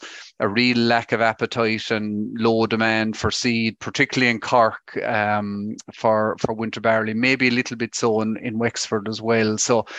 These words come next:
like, we had in around, I think it was seventy-three odd thousand hectares of winter barley last year.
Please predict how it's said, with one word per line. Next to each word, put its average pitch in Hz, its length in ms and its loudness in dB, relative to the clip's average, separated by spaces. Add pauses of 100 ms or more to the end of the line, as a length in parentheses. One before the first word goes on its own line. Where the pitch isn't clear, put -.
(300)
like, 110 180 0
we 113 120 2
had 123 320 2
in 127 180 0
around, 117 340 2
I 113 60 2
think 113 200 -6
it 113 40 -6
was 110 120 -6
seventy-three 113 840 0
odd 110 220 4
thousand 117 340 -2
hectares 110 460 -4
of 107 80 -4
winter 110 240 -4
barley 110 380 2
last 110 440 0
year. 113 240 2